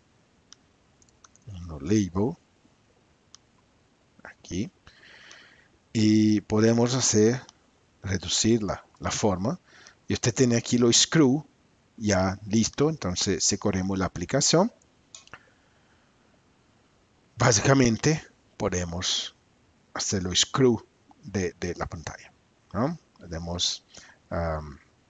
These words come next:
aquí recorrer y ve-, mirar aquí los, los demás hijos, ¿ok?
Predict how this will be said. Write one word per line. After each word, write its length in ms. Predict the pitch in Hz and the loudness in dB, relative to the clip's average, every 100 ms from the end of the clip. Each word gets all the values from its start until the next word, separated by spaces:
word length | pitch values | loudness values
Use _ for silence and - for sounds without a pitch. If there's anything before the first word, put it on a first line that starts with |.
| _ _ _ _ _ _ _ _ _ - | _ _ _ _ _ _ _ _ _ -10
aquí 400 | - - 87 85 - - - - _ | -8 -6 -8 -8 -10 -20 -20 -20 _
recorrer 640 | - 101 104 98 113 120 - _ _ _ | -8 -6 -4 0 2 2 -2 _ _ _
y 100 | - | -4
ve-, 320 | 98 95 92 - | -2 -2 -4 -6
mirar 320 | 101 98 95 | -4 -2 -2
aquí 200 | 92 - | -4 -6
los, 340 | 90 85 - 104 | -6 -4 -4 -4
los 180 | 98 | -6
demás 300 | 90 92 90 | -4 -4 -4
hijos, 440 | 78 - - - - _ _ _ | -8 -12 -10 -10 -12 _ _ _
¿ok? 180 | - - | -16 0